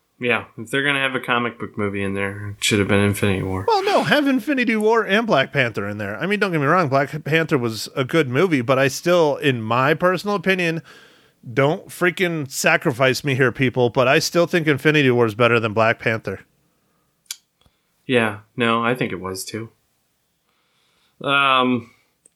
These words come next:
Speaker 2: All right, Mike, so how many reels do you give Roma?
Speaker 1: Yeah, um, you know, I'm a lot harsher, Matt.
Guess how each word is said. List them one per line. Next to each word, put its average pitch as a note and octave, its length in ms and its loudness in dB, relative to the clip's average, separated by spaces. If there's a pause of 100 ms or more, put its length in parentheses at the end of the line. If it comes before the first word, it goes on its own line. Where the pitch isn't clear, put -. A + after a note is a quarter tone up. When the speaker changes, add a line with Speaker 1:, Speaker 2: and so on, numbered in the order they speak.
(280)
Speaker 2:
All D#3+ 80 4
right, C#3 100 2
Mike, B2 180 -2
so E3 160 2
how F3 140 0
many G#3+ 160 0
reels F3+ 260 2
do C3+ 140 -4
you C#3+ 80 0
give A#2 180 0
Roma? G#2 300 -6 (1600)
Speaker 1:
Yeah, E3+ 1000 4
um, E3+ 280 -4 (360)
you C#3+ 120 0
know, D3 240 2
I'm C#3 180 4
a D3 60 4
lot D3 180 2
harsher, C3+ 400 2
Matt. B2 320 2